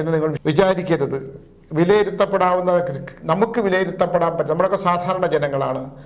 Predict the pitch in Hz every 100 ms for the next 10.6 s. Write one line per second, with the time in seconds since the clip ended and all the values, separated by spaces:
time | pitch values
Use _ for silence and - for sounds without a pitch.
0 | - - - 165 180 180 170 170 175 180
1 | 180 175 175 170 160 165 165 165 165 156
2 | 160 160 151 147 151 160 156 190 156 165
3 | 151 156 156 160 151 156 160 147 151 156
4 | - - 143 143 151 151 151 143 139 151
5 | 147 147 139 143 143 143 139 160 - 180
6 | 147 135 139 127 - - - - - -
7 | - - 180 208 214 214 190 190 196 214
8 | 214 175 175 196 190 202 175 175 175 170
9 | 170 170 165 156 160 156 156 156 170 170
10 | - - - - - 156